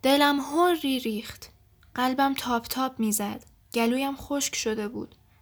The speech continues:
به زور آب دهانم را قورت می‌دادم و گفتم: «با ما چه کار دارید؟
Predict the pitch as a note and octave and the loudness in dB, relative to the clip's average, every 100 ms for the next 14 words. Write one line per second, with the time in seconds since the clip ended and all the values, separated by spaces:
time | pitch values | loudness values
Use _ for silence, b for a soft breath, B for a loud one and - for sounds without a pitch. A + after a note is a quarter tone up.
0 | b A#3 A#3 C#4+ C#4 A3+ G#3+ A3+ A3+ G#3+ | b 0 2 2 2 2 2 0 0 0
1 | G#3+ G#3 G#3 A3+ A3+ - G#3+ G#3 G3+ G3+ | 0 0 -2 -4 -4 -4 -2 -2 -2 -2
2 | G3+ G#3 G#3 A#3 - B3+ B3+ - b b | -2 -2 -2 -4 -2 -2 -2 -6 b b
3 | b b b b b - A3+ A3+ C#4 - | b b b b b 0 2 2 2 2
4 | B3+ C4 D4 E4+ E4+ C#4 A3+ G#3 | 2 2 2 4 2 2 0 -4